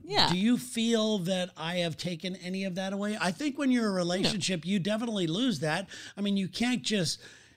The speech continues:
Speaker 2: go somewhere and say, "I'm going away for the weekend. See you later."
Speaker 1: Yeah.
Speaker 2: You know, you,
Speaker 1: I
Speaker 2: you just can't do that
Speaker 1: Well, I think,
Speaker 2: and
Speaker 1: I don't know if
Speaker 2: still be in
Speaker 1: that's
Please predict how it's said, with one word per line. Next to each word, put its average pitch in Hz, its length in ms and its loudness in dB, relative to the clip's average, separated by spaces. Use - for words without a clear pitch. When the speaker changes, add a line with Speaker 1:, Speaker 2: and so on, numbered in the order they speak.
Speaker 2:
go 180 260 4
somewhere 160 720 4
and 147 180 2
say, 170 220 4
"I'm 185 140 4
going 269 200 6
away 285 240 8
for 285 100 2
the 285 80 4
weekend. 262 520 6
See 262 120 2
you 277 100 6
later." 254 500 4
Speaker 1:
Yeah. 311 240 4
Speaker 2:
You 185 160 -4
know, 180 180 -2
you, 196 160 -2
Speaker 1:
I - 100 0
Speaker 2:
you 220 200 -4
just 202 260 -6
can't 180 300 -2
do 190 200 0
that 147 80 2
Speaker 1:
Well, 285 140 10
I 285 60 6
think, 302 140 -2
Speaker 2:
and - 100 6
Speaker 1:
I - 40 8
don't 359 120 8
know 220 160 8
if 175 80 6
Speaker 2:
still 170 80 4
be 165 60 6
in 151 40 2
Speaker 1:
that's 131 160 -2